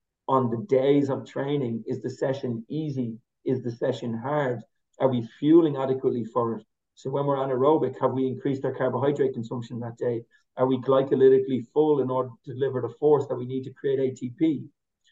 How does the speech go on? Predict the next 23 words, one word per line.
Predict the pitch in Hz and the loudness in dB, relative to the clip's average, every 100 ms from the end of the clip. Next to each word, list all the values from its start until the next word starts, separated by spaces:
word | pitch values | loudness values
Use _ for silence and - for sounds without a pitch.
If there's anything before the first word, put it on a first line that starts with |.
| _ _ - | _ _ -2
Although | 143 151 165 160 | 2 6 6 6
nasal | 151 165 156 131 | 2 2 2 0
breathing, | 151 147 139 | 0 -2 -4
we | 131 | -6
will | 123 151 139 | 0 2 2
absolutely | 143 - - 131 151 135 139 | 0 -4 -2 2 2 2 -4
increase | 123 139 123 | -4 -6 -6
the | 113 | -2
body's | 123 135 120 | 0 0 -2
ability | 110 135 135 131 | -2 0 0 -2
to | 131 | -4
burn | 123 120 117 | -4 -4 -4
fat. | 156 139 123 | -6 -6 -6
We're | 127 | -6
never, | 151 147 131 | -4 -4 -2
ever | 147 139 | -2 -2
gonna | 127 131 | -4 -4
get | 135 131 | -2 0
away | 127 135 | 2 0
from | - 120 | 0 -6
a | 117 | -6
hundred | 135 131 | -4 -2
percent | 120 - 143 131 120 | -4 -6 -4 -4 -6